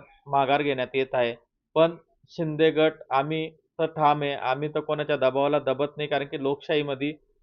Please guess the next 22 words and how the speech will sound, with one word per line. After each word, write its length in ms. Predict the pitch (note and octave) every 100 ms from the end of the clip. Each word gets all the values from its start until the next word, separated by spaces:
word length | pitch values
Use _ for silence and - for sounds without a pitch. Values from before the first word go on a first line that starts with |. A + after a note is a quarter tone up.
| -
सगळ्यांना 420 | D3 D3 D3 D#3+
जगण्याचा 560 | D#3 C3+ C3+ D3+ D3+ D3
अधिकार 440 | C3+ C#3 D3+ D3+
आहे 140 | C#3 C#3+ - _ _ _ C#3
आणि 320 | C#3+ D#3 D#3+
स-, 160 | D#3 - _ _ _ _ _ _ _
संविधानाने 720 | D#3 D3 D3 D3 D3+ D3+ E3 E3 _ _ _ _
मतदानाचा 680 | C#3+ C#3+ D3+ D#3 D#3 E3 D#3
हक्क 240 | C#3 - E3
सगळ्यांना 400 | E3 C3+ C#3+ D#3+
दिला 220 | D#3 D3 D3
आहे, 120 | D3
उभं 240 | D3 C3+
राहण्याचा 380 | D#3 D3 D3+ E3
हक्क 220 | D3+ - E3
सगळ्यांना 400 | E3 C#3 C#3+ D3
दिला 240 | D3 C3+ C#3
आहे. 140 | C3+ - _ -
पण 160 | D#3+ D#3+
भाजप 460 | D3 C3 C#3+ E3+
हुकुमशाही 680 | E3+ D3+ - D#3+ E3 D#3+ D3
करून 420 | C#3+ D3 E3 F3+